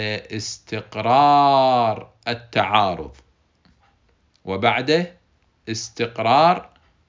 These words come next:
التعارض. زين. المصنف سلم بوجود تعارض ما بين هاتين الطائفتين.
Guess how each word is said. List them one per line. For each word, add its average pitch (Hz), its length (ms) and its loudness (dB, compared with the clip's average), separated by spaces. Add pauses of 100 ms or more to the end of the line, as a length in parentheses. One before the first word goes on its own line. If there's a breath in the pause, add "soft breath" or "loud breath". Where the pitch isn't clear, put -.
(240)
التعارض. 98 640 -2 (1800)
زين. 123 300 -2 (1900 soft breath)
المصنف 220 1000 0 (500)
سلم 202 720 0 (460)
بوجود 135 800 -2
تعارض 165 760 0 (520)
ما 110 220 -2
بين 123 320 0
هاتين 165 920 -4 (720)
الطائفتين. 98 880 -4